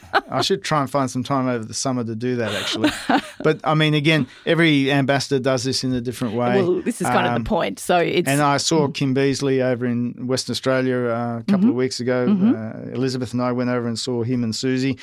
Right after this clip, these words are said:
Speaker 2: We talked about the public and private aspects of the job. And so, uh, and, and that just reinforced in my mind that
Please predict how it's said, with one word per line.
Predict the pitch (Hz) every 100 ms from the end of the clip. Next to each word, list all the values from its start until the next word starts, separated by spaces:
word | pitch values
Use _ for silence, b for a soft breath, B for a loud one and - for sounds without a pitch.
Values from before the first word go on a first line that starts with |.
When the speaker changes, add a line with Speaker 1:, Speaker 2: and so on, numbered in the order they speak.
| B B
Speaker 2:
We | 131
talked | 127 139 127
about | 120 123 120
the |
public | 113 143 127 123 123
and | 113
private | 135 123 120
aspects | 120 - 127 113
of | 120
the | 113
job. | 117 127 120 B B B
And | 143 143
so, | 135 156 147 139 B B B
uh, | 143
and, | 143 131 143 139 139
and | 139 - 139 139 -
that | 160 170 165
just | 143
reinforced | 147 135 - 135 -
in |
my | 131 127
mind | 127 127 127
that | 120